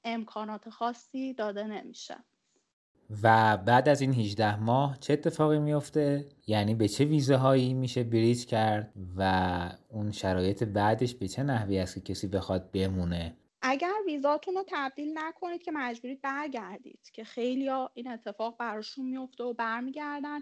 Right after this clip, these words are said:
Speaker 1: ولی خب شما تو این هجده ماه این فرصت دارین که حالا یا این ویزا رو تبدیل کنین به ویزای دانشجویی یا تبدیل کنین به ویزای کار،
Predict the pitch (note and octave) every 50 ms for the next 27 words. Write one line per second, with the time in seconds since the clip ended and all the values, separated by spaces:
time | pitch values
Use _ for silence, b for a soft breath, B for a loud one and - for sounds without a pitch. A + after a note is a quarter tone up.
0 | - - C4+ D4+ D4+ - F#4 - - D#4+ D4 D#4 D#4 - F4 E4+ D#4+ D#4 D#4+ D4+
1 | C4 B3+ C#4 C4 C4 B3+ B3 B3+ C#4 D4 D#4 D4+ - D4+ C4+ B3 B3 - C4+ C4+
2 | C#4 C#4+ C#4+ D4 D4 C#4+ C#4+ B3 A#3 A3 A#3 A#3+ B3 C4+ C#4 C#4 C#4+ C4+ C4 B3
3 | A3 A#3 A#3 A#3+ C4+ C4+ - C4 A#3 A3 A3+ - A#3+ A#3 - C#4 C#4 C#4 C4+ C4
4 | A#3+ A3+ G#3 G#3 G#3+ - G#3+ A3 A#3 B3 B3+ B3+ C4 B3+ - A3+ A3+ A3 A3 A3
5 | G#3+ G#3+ - - - - A3 G#3+ G#3+ A3+ A#3 A#3 B3 C4 C#4 C#4+ - B3+ B3 B3+
6 | B3+ - C#4+ C4+ A#3+ G#3+ - A#3 A#3+ A#3+ - C#4 C4+ C#4 B3+ B3 A#3 G#3+ A3 G3+
7 | A3 A3 A#3 B3+ - - - A#3+ A#3 A#3 A#3+ A#3+ C4 C#4